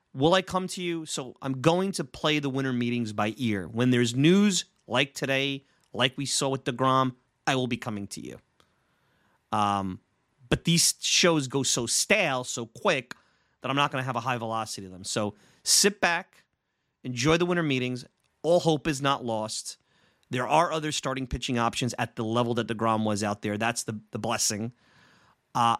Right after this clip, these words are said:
I'm more concerned about if they sign Verlander, or let's say Rodon, what they're gonna do after that. And then if they don't get Verlander or Rodon,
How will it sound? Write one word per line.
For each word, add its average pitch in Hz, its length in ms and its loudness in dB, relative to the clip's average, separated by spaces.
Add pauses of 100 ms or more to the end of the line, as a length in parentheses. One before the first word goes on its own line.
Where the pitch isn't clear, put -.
I'm 165 240 4
more 156 220 -2
concerned 131 600 -2
about 107 540 0 (1300)
if 160 200 2
they 143 160 0
sign 147 340 0
Verlander, 101 500 -6
or 120 140 -14
let's 151 160 -10
say 127 140 2
Rodon, 104 540 0 (960)
what 127 220 2
they're 135 120 4
gonna 120 200 2
do 110 200 0
after 113 260 -2
that. 87 160 -10
And 131 160 0
then 143 80 4
if 139 100 2
they 139 120 4
don't 185 180 4
get 240 180 2
Verlander 240 360 -2
or 226 320 0
Rodon, 233 400 0